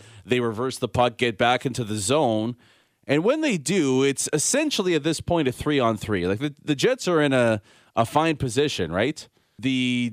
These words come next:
D pairing on the ice, I believe, is Nathan Beaulieu and, and Neil Pionk. I mentioned there was a bit of a change there. Sorry, it's, it's Beaulieu and DeMello. So a bit of a change. You know, a wonky set of pairings out there, but Beaulieu, DeMello are out there,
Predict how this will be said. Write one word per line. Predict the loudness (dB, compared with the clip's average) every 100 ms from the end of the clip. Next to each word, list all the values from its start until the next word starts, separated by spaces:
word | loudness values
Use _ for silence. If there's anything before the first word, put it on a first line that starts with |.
| -6
D | -4 -4
pairing | 0 2 2
on | 4 2
the | 2 2
ice, | 0 0
I | 0
believe, | 0 -2 0 -2 0 -2 -2
is | 0 2 2 2 0 -2 -6 -8 _ _ _ _
Nathan | -2 0 0 -2
Beaulieu | 2 2 2 2 0
and, | 0 -2
and | -2
Neil | 0 -2
Pionk. | -2 0 2 2 2
I | 0
mentioned | 0 -2 0
there | 0
was | 0 0
a |
bit | -2 -2
of | -2
a |
change | -2 -2 -2 0
there. | 0 0
Sorry, | 2 2 0 -6 -6
it's, | -4 -4 -4
it's | -6 0
Beaulieu | 2 4 2
and | 0
DeMello. | 0 2 2 0 -4 _ _ _
So | -4 0 2 4
a |
bit | 2
of | 2
a | -2
change. | -2 0 2 0 0 -4 -6 _ _ _ -2
You |
know, | 2 4
a | 4
wonky | 4 2 0 -2
set | 0 2
of | 2
pairings | 0 0 0 2
out | 0 0
there, | 2 2 0 -6 _ 0
but | 0 4
Beaulieu, | 2 2 0
DeMello | 0 2 4 4
are | 4 4
out | 2 0
there, | 0 2 0